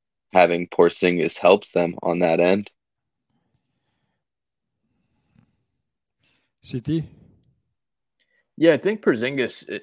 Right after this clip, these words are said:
Speaker 3: is a pretty interesting addition just because, uh, they can play five out now. So, um, you know, Horford can shoot the ball, same with Porzingis.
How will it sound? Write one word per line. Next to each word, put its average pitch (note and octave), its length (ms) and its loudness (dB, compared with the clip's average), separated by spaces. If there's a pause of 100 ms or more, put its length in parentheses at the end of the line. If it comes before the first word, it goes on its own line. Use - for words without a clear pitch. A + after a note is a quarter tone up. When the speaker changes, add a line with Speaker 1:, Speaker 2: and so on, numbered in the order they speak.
Speaker 3:
is A2 220 -8
a A2+ 40 -8
pretty B2+ 260 0
interesting A#2+ 340 -8
addition A2+ 360 -8
just A2+ 140 -10
because, A2 640 -2
uh, G#2 140 -2
they G#2+ 80 -4
can - 120 -12
play A#2+ 180 2
five G#2 280 -4
out G2+ 220 -6
now. G2 280 -12 (380)
So, G#2+ 300 -2
um, G#2 300 -2
you G#2+ 80 -12
know, G#2 100 -6
Horford A2+ 360 -4
can - 100 -20
shoot A#2 160 -6
the A2 60 -8
ball, A2 340 -4
same A#2 200 -10
with G#2 100 -8
Porzingis. G#2 640 -10